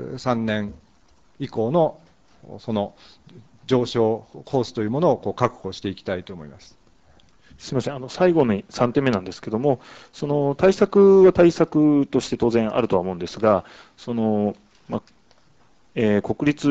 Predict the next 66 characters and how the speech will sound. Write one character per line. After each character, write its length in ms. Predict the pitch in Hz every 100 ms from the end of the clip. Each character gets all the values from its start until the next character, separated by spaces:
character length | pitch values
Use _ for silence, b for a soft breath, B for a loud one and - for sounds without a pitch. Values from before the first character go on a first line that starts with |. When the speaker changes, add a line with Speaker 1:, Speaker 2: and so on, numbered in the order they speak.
| 139
Speaker 2:
の 180 | 135 120
人 160 | 135
口 140 | 156 160
問 120 | 165
題 120 | 110
の 40 | 90
研 220 | 113 113
究 180 | - 113
所 320 | 117 113 107
と 120 | 110
か 80 | 95
の 100 | 87
試 60 |
算 180 | - 101
だ 100 | 98
と、 280 | - 101 85 b b b b
ま 80 | 117
あ、 40 |
そ 120 | - 101
の、 420 | 95 92 92 92 _ _ -
人 240 | 113 139
口 160 | 131 131
は 240 | 120 110
こ 120 | 98 117
れ 60 |
か 100 | 117
ら 320 | 113 107 - - -
三 200 | 113 110
十 80 | 107
年 100 | 104
間 140 | 85
で 60 | 85
ま 80 |
あ 40 | 80
三 200 | 113 110
十 80 | 104
万 100 | 104
人 60 |
ぐ 80 | 92
ら 60 | 87
い 20 |
減 60 |
っ 20 | -
ち 80 |
ゃ 40 | 85
う 60 |
と。 160 | - 82 b b b -
で、 480 | 120 113 110 107 104
高 140 | 147
齢 140 | 147
化 120 | 156 147
率 180 | 120
も 300 | 95 87 80 - _
三 220 | - 123
十 80 | 104
五 100 | 95
パ 100 | 104
ー 40 | 98
セ 80 |
ン 40 | 104
ト 80 | 104
ぐ 80 |
ら 60 | 101
い 60 | 85
ま 80 |
で、 160 | 80